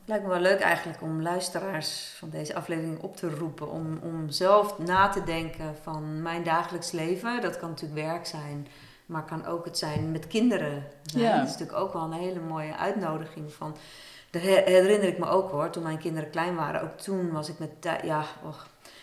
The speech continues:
Speaker 1: dan heb je dat ze op een gegeven moment naar school moeten allemaal, hè? Dan heb je
Speaker 2: Mhm.
Speaker 1: natuurlijk ook enorme tijdslimieten waar je aan moet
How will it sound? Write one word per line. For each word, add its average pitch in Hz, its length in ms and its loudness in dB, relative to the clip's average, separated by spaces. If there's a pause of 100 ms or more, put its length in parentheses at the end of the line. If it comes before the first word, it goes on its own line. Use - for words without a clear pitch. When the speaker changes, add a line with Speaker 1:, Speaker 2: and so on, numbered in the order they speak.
(140)
Speaker 1:
dan 151 100 -8
heb - 60 -14
je 151 80 -10
dat - 200 -10
ze - 80 -4
op 147 60 -12
een - 60 -12
gegeven - 20 -6
moment 170 180 0
naar 165 80 -2
school 214 360 8
moeten 170 220 4
allemaal, 139 420 4
hè? 190 80 2
Dan 277 160 4
heb - 100 -8
je 214 80 6
Speaker 2:
Mhm. 208 100 8
Speaker 1:
natuurlijk 196 300 6
ook 208 80 -4
enorme 185 760 6 (420)
tijdslimieten 180 920 2
waar 165 240 4
je 175 120 0
aan 165 180 -4
moet 175 120 -2